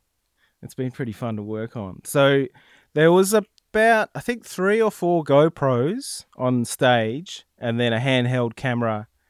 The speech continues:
It was sometimes handheld, sometimes on a iPod, uh, i-, uh, tripod,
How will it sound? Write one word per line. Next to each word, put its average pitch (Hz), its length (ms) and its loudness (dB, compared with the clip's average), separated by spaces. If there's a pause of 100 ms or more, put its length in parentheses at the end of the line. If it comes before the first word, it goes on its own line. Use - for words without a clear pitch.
(380)
It 127 40 -8
was 120 80 -6
sometimes 151 480 0
handheld, 123 480 -4
sometimes 113 500 -6
on 107 140 -6
a 101 180 -10 (180)
iPod, 101 540 -8 (880)
uh, 113 260 0
i-, 113 200 0
uh, 92 280 -8
tripod, 120 560 -4